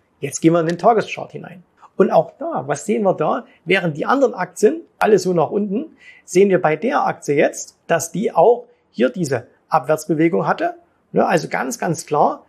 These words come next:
fallende Hochs, fallende Tiefs und jetzt aber plötzlich anfängt, steigende Hochs, steigende Tiefs auszubilden. Das heißt also, bei so einer Aktie sehe ich, ah, okay, da scheint sich irgendwas im Trendverhalten geändert zu haben. Wenn du dein Auge so ein bisschen darauf trainierst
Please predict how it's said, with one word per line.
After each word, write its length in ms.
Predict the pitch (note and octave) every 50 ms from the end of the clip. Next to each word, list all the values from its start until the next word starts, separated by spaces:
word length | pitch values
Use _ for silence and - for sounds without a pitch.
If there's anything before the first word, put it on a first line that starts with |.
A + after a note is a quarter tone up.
| _ _ _
fallende 380 | _ - F3+ F#3 G3+ G3+ F#3 E3
Hochs, 240 | F3+ A#3+ A3+ - -
fallende 280 | - F3+ E3 D#3 -
Tiefs 300 | - C4 C4 B3+ - -
und 220 | - - E3 D#3 D#3+
jetzt 320 | G3 E4+ F4 - - -
aber 200 | A#3 F#3 E3+ D#3
plötzlich 400 | D#3 D#3+ D#3 D#3 - E3 D#3+ -
anfängt, 580 | E3+ D#3+ D#3+ - - E3 F3 B3+ D#4+ - _ _ _ _ _ _ _ _
steigende 540 | - - - G3+ G#3+ C4+ D4 B3 A3+ F3 D#3
Hochs, 220 | F3+ A#3 A3 -
steigende 420 | - - G#3 G#3 A#3+ A#3 A3+ F#3+ -
Tiefs 280 | - C3 B2+ A#2 -
auszubilden. 580 | D3 D3 C3 - - B2+ A#2 A#2+ A2 G#2+ G#2+ _ _ _ _
Das 200 | - A3 G#3+ -
heißt 340 | B3 C#4+ D4+ - - - -
also, 400 | F3 D3 D3 C#3 D#3 A3+ D#4 - - _ _ _ _
bei 140 | - E3 E3+
so 160 | D#3 A3+ E4
einer 160 | E4 C4+ -
Aktie 380 | - - - _ - - A3+ G3+
sehe 200 | - F3+ A3 A#3+
ich, 220 | G3 - - - _
ah, 240 | - G#3 A#3+ C4+
okay, 380 | B3 - - - G#3+ C4 B3+ - _ _ _ _
da 100 | - E3+
scheint 400 | - - - G3 B3+ D#4+ D#4 -
sich 260 | - - - - - G3+
irgendwas 400 | G#3+ A#3+ A#3+ A#3 G#3 G3 - G#3
im 140 | F3+ D3+
Trendverhalten 720 | - - E3+ G3+ G#3 - - E3 C3 C#3 D3+ D#3+ D#3 E3 D#3+ _ _ _ _
geändert 360 | - - F3 F3 F#3 E3+ -
zu 160 | - B2+ G#2+
haben. 240 | G#2 - - D#3 - _ _ _
Wenn 260 | C#3+ C#3+ F#3+ A#3 C4+
du 100 | B3 A#3
dein 320 | G#3 F3+ E3 D#3+ D#3+ - -
Auge 300 | G3+ C4+ D#4 C4+ B3+ G3+
so 100 | D3 F#3
ein 100 | E3+ E3
bisschen 280 | A3 A3 - - F#3
darauf 380 | E3 D3 B2+ D3 D#3+ - - -
trainierst 640 | - - D3 D3+ G3+ B3+ - - A2+ - - _ _